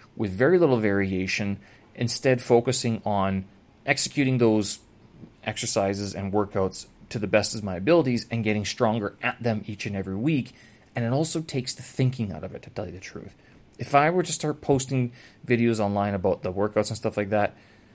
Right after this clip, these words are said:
I think it'd become a little bit mafanla, a little bit troublesome, because then it's like, all of a sudden you go, "Oh, well, you know, he's been,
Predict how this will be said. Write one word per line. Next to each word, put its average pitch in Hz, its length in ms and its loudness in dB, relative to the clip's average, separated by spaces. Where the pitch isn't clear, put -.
I - 60 -4
think 165 160 2
it'd 147 80 2
become 127 480 0
a - 40 -2
little 117 120 4
bit 113 160 2
mafanla, 98 640 -4
a 104 80 -8
little 104 180 -4
bit 117 160 -2
troublesome, 104 540 2
because 120 240 0
then 117 100 4
it's 113 140 0
like, 101 180 2
all 107 100 2
of 110 60 2
a 107 40 0
sudden 110 200 -2
you 107 100 2
go, - 60 -2
"Oh, 117 60 4
well, 98 260 4
you 101 80 -8
know, 107 100 -2
he's 120 120 4
been, - 140 -2